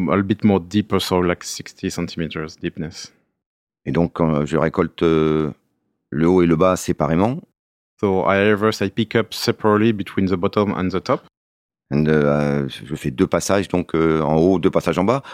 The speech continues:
Speaker 2: Donc j'ai quatre à cinq lots de vin différents. Et c'est là où je travaille les assemblages. Je cherche, je sais ce que je veux obtenir comme vin de Savenière.
Speaker 1: So I have, like, five different, uh, possibility of blending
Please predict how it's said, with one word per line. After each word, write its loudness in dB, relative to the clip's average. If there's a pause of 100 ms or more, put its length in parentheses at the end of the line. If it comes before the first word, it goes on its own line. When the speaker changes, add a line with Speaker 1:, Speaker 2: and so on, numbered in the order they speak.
Speaker 2:
Donc -4
j'ai -4
quatre -8 (260)
à 0
cinq -4
lots 2
de 2
vin 0
différents. -2 (160)
Et -8
c'est -4
là 4
où -2
je -6
travaille -2
les -4
assemblages. -2 (600)
Je 0
cherche, -2
je 0
sais 2
ce -10
que 0
je 0
veux 0
obtenir 0
comme -2
vin -2
de -6
Savenière. 0 (640)
Speaker 1:
So 4
I 4
have, 2
like, 0 (280)
five -2
different, -2
uh, 0 (1800)
possibility 0
of 0
blending 2